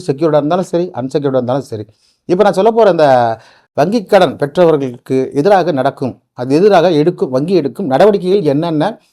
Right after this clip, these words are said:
அது ஏன் தோல்வியில முடியுது, ஏன் வங்கியால வந்து இந்த கடனை ரெக்கவர் பண்ணவும் முடியல,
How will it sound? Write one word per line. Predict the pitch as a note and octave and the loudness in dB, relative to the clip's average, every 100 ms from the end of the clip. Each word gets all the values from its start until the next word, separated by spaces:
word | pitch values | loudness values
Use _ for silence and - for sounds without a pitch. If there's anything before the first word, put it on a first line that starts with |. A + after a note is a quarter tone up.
| - | -6
அது | C#3 C#3 | -2 2
ஏன் | F3 | 2
தோல்வியில | - F3+ F#3+ D#3 C3 | 2 0 0 0 0
முடியுது, | C#3+ D3 B2 D3 - | -2 -2 -4 -6 -4
ஏன் | F3 G3+ | -2 0
வங்கியால | D#3+ F3+ E3 C#3+ | 0 2 4 2
வந்து | C3 B2+ G3+ | 0 -2 -4
இந்த | F3+ B2+ | -4 -2
கடனை | C3+ E3+ F#3+ | 0 0 0
ரெக்கவர் | D3+ F#3 D#3+ | 0 0 0
பண்ணவும் | C#3+ E3+ F3 D3+ | 0 -2 -2 -2
முடியல, | D#3 G3+ | 0 0